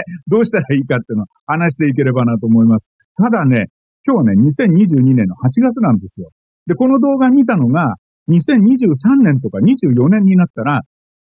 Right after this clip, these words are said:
もしかすると無料カウンセリングやってないかもしれません。すいません。その時はごめんなさ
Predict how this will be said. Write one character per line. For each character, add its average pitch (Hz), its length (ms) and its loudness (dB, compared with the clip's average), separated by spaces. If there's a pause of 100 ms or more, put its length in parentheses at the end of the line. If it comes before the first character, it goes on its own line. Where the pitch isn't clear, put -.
(120)
も 92 240 -6
し - 120 -10
か 117 140 -10
す 143 140 -6
る 170 100 -2
と 233 100 0
無 220 140 4
料 233 140 2
カ 233 140 -4
ウ 233 80 2
ン 226 40 0
セ 247 100 -2
リ 240 60 2
ン 226 40 4
グ 240 60 2
や 226 60 0
っ 233 40 -8
て 247 80 -4
な 254 80 2
い - 20 -4
か 240 80 -2
も 202 60 2
し - 140 -6
れ - 60 -4
ま 180 80 2
せ 170 160 -4
ん。 147 120 0 (300)
す - 160 -4
い 190 40 2
ま 185 120 2
せ 190 140 -6
ん。 175 160 -2 (320)
そ - 160 -6
の 233 80 0
時 220 240 -4
は 143 160 -4 (220)
ご 156 100 0
め 151 60 2
ん - 20 2
な 139 80 2
さ 123 120 -2